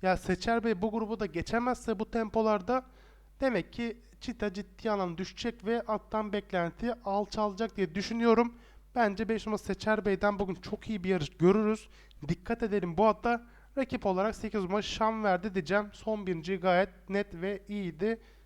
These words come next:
Bir, bir tanesine daha imza atabilir. Beş sekiz. Son ayak için sıralamam diyerek aranızdan ayrılıyorum. Alt taraftan videoyu beğenirseniz çok teşekkür ederim.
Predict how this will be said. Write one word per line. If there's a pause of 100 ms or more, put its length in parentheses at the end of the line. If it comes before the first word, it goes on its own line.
(360)
Bir,
bir
tanesine
daha
imza
atabilir. (460)
Beş
sekiz. (540)
Son
ayak
için
sıralamam
diyerek (200)
aranızdan
ayrılıyorum. (680)
Alt
taraftan
videoyu
beğenirseniz
çok
teşekkür
ederim.